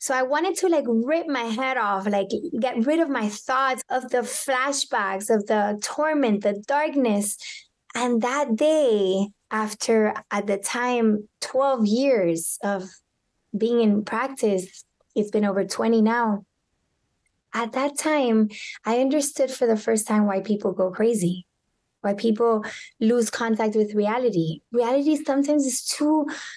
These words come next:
unbearable. It's excruciating. It, like, penetrates to your bones. Like, it's hard. All I remember was my husband rescuing me. And, you know, in, in my words or in my vision, it was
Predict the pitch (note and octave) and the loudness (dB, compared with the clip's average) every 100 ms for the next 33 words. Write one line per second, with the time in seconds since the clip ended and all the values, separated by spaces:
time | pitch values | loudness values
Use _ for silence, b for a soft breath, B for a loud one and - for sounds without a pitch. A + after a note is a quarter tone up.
0 | B _ _ - A#3+ A3+ G#3+ A3 G#3+ D4 | B _ _ -4 2 2 2 0 2 2
1 | C4+ F#3+ - - - _ _ - A3+ - | 2 0 -4 -8 -14 _ _ -6 -4 -4
2 | - - - - C4 D4+ C#4+ - G#3+ E3+ | -4 -4 -6 0 2 2 0 0 0 2
3 | F3 F#3 G3 G3+ C4 C4+ C#4+ C#4 - B3 | 0 0 -2 -2 -2 0 -2 -2 -2 0
4 | G3+ F3 E3+ A3+ C4 C#4 A#3 G3 F3+ - | 0 -2 -2 0 2 2 2 0 -2 -4
5 | - - - C#4+ D4 G#3+ E3+ G#3+ - _ | -4 -4 -2 0 0 0 -2 -4 -8 _
6 | - A#3 C#4+ C#4+ B3+ A3+ G#3+ B3+ A3+ G#3 | -4 -2 0 0 2 2 2 2 2 2
7 | F#3 F#3 G3 F#3 F3+ F3 _ - G3+ G3 | 2 0 0 0 -2 -6 _ -10 -6 -4
8 | F#3 A3 G#3 G#3+ G3 F#3 - _ _ - | 0 0 0 0 0 -2 -4 _ _ -20
9 | _ _ _ G3 G3 A3 G#3+ - A3 F#3 | _ _ _ -2 0 -2 -4 -2 0 2
10 | F3 F3 F#3+ F#3 - G#3+ F3+ E3+ F3 G#3 | 0 0 0 -2 -4 -2 0 0 0 0
11 | F3+ F3+ F#3 G#3+ G#3+ G3+ G3 F#3+ F#3+ F#3 | 0 0 0 0 0 2 2 0 0 0
12 | F3 F3+ G3 F#3 F#3+ F3+ F3+ E3+ F3 | 0 0 -2 0 0 2 2 2 0